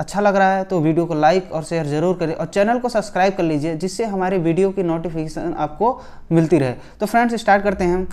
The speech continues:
आप सबसे पहले Google पे जाइए, जेपीएससी डॉट जीओवी डॉट इन डालिए या जेपीएससी भी डालेंगे तो भी आपका यहाँ पे देखिए झारखंड पब्लिक सर्विस कमीशन करके ओपन हो रहा है। तो फ्रेंड्स, इस पे जब क्लिक करेंगे, झारखंड पब्लिक सर्विस कमीशन पे क्लिक करेंगे,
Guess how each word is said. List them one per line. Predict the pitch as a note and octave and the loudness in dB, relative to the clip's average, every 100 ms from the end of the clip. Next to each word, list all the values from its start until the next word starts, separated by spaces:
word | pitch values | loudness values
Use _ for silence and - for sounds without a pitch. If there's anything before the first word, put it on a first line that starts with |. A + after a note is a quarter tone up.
| - - | -2 2
आप | G#3+ - | 2 2
सबसे | A#3 A#3 | -4 -2
पहले | A3 G#3+ A3 | 0 2 2
Google | F3+ F#3 G#3+ | 2 2 2
पे | G3 | 2
जाइए, | F3+ F3+ F#3+ | 2 2 4
जेपीएससी | F#3 F#3+ G#3+ G3 G3 G3+ G3+ G3+ - - | 4 2 2 -2 0 0 0 -2 -14 0
डॉट | E3+ E3 | 2 2
जीओवी | D3 F#3+ F#3+ G3+ | 4 4 4 4
डॉट | F3+ F3+ - | 2 -2 -2
इन | F#3+ F3+ | 0 2
डालिए | E3+ F3+ | 2 2
या | F3 | 2
जेपीएससी | F3 F3+ G#3+ A3 | 0 0 -2 0
भी | F#3+ | 2
डालेंगे | F3 E3+ E3+ F3 | 4 2 2 -2
तो | F3+ F3 | -2 0
भी | F#3+ G3 - - D#3+ | 0 0 -6 -2 0
आपका | E3+ F#3 | 2 2
यहाँ | F3 | 0
पे | F3 | 0
देखिए | E3+ F#3 | 0 0
झारखंड | D3+ D3+ D#3 G3+ F#3 | 0 0 0 -2 -4
पब्लिक | D#3+ D#3+ F3+ - - - | -4 -4 -6 -8 -20 -8
सर्विस | E3+ E3 F#3 | -4 -2 -2
कमीशन | F3+ E3 E3+ E3 | -2 -2 -2 -4
करके | D#3 C#3+ F#3+ G3 - - | -4 -2 -4 -4 -10 -4
ओपन | E3+ E3 | 0 2
हो | C#3 | 2
रहा | B2+ | -2
है। | B2+ - - G3+ | -6 -14 -10 -8
तो | |
फ्रेंड्स, | A3+ B3 A#3+ - | 2 2 2 -2
इस | G#3 G#3 | -6 -2
पे | A#3 | -2
जब | A3+ A3 | -2 -2
क्लिक | A3 A#3 A3+ | -2 -2 2
करेंगे, | A3 A3 G#3+ | 2 2 0
झारखंड | F3 F3+ G#3 G3+ | 2 2 0 -2
पब्लिक | G3 G3 G3 | 0 0 0
सर्विस | F#3 G3 | -2 -2
कमीशन | G3 E3 F3 G3 | -4 -4 -2 -4
पे | G3 | -6
क्लिक | G3 G#3 G3+ | -2 -2 0
करेंगे, | F3+ E3+ F#3 | 0 0 -2